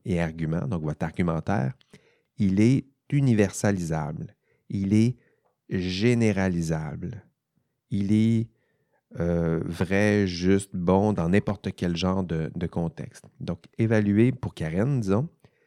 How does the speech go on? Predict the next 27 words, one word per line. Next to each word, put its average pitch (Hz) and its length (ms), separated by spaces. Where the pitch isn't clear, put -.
c'est - 100
sûr 113 200
que - 60
c'est - 80
un 82 60
peu 87 140
philo 104 300
comme 107 200
jargon, 101 420
mais 95 140
vous 82 160
allez 82 80
voir 92 160
que - 60
c'est 87 100
assez 82 200
simple. 120 340
Pour - 160
Karen, 92 500
c'est, 101 480
sa 185 140
question, 143 380
c'est 123 200
comment 143 440
dépasser 113 920
ce - 240
seul 143 580